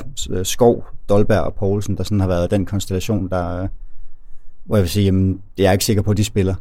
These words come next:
Øh, enten Dolberg eller Poulsen gør jo nok. Øh, Yusuf leverer jo et rigtig flot indhop, synes jeg, med det, han er god til. Men jeg tror, jeg tror faktisk hellere, jeg vil bede om det, at vi får ham ind til sidst, øh, hvis vi kan holde nul nul en time,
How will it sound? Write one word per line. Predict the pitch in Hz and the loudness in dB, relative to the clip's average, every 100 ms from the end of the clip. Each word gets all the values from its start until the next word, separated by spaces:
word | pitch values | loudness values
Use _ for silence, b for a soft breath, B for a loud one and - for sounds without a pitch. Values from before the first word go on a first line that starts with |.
| - 107 | -4 -2
Øh, | 95 85 82 82 - - | 0 2 0 -4 -8 4
enten | 120 131 110 | 6 8 8
Dolberg | 101 104 95 | 6 6 6
eller | 90 104 | 4 2
Poulsen | 98 98 104 104 | 2 2 2 2
gør | 92 | 4
jo | 95 | 4
nok. | 92 95 95 | 2 0 -2
Øh, | 90 92 90 87 98 - - - - | -2 0 0 0 -2 -4 -6 -8 -4
Yusuf | 101 101 98 | 0 2 2
leverer | 92 98 87 | 2 4 4
jo | |
et | 85 | 2
rigtig | 90 107 | 0 0
flot | - 101 | 2 4
indhop, | 95 104 - | 6 4 2
synes | 104 92 | 0 2
jeg, | 101 | 2
med | 95 | 2
det, | 85 101 | 4 4
han | 101 | 6
er | 117 | 4
god | 110 90 | 2 0
til. | - 104 | 2 2
Men | 98 92 | 2 0
jeg | 113 | 0
tror, | 117 131 | 0 0
jeg | 127 | 0
tror | 165 143 | 2 2
faktisk | 123 - | 2 4
hellere, | 147 | 6
jeg | 135 | 6
vil | 107 | 6
bede | 131 | 4
om | 107 | 4
det, | 110 110 - - - - - | 2 -4 -10 -12 -12 -12 -6
at | 113 | -2
vi | 113 | 0
får | 101 | 0
ham | 92 123 120 | 4 6 6
ind | 113 | 6
til | 107 | 2
sidst, | - 123 113 - - - - - | 0 0 0 -4 -8 -12 -12 -2
øh, | 104 98 92 87 | 2 4 2 0
hvis | 98 | -2
vi | 104 | -2
kan | 92 | 0
holde | 98 95 | 2 4
nul | 113 | 4
nul | 113 | 4
en | 110 | 2
time, | 101 117 120 | 2 2 2